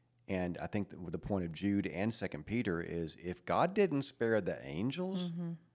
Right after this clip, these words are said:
Speaker 1: what's he gonna do with humans who have a higher accountability than angels do? We're created just below God.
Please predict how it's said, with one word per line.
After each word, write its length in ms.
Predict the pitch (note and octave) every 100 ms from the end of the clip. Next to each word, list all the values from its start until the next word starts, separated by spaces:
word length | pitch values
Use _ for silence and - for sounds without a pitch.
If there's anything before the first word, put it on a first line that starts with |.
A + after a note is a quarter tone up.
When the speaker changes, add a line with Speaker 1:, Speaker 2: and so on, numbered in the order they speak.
| _ _ _ _ _ -
Speaker 1:
what's 280 | G2 C#3+
he 60 | F#3+
gonna 180 | F#3 F3+
do 140 | D3 C3+
with 100 | F#2
humans 420 | - D3+ A#2 F2
who 100 | A2+
have 240 | G#2 G#2
a 60 | D#2+
higher 580 | - - A#2+ D#3+ G3 E3+
accountability 840 | - C3+ A#2+ E2+ F#2+ C#3+ - - - _ _ _ _ _ _ _ _ _ -
than 160 | G#2
angels 440 | F#2+ A2+ C3+ G1+ -
do? 140 | - - -
We're 120 | A2 A#2+
created 480 | - C3+ A#2+ F2
just 280 | - C3 -
below 300 | - C#3 C3+ B2
God. 380 | A#1 A1+ G1+